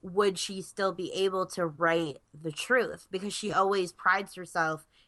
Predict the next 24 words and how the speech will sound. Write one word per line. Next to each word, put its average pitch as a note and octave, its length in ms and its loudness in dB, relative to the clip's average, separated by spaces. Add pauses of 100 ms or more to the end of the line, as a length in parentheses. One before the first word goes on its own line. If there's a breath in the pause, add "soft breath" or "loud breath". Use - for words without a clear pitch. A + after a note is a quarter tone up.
in G3 160 0
that E3+ 340 2
she's - 320 -8
gonna F3+ 320 -4 (240)
tell F#3 280 2
her F3+ 100 -2
fans D#3 680 -8
the F3 80 -10
truth D#3+ 400 -6
about D#3 320 0
what E3 260 2
really E3 440 -4
happened, D#3+ 500 -2 (320 soft breath)
at F#3 140 0
least F#3 200 0
from F3 180 -4
her D3+ 360 4
point D3 200 -2
of C#3 100 -8
view. E3 320 0 (560 soft breath)
And F3 540 2 (920)
so G3+ 160 2
it's F#3+ 140 0
interesting F#3+ 760 -2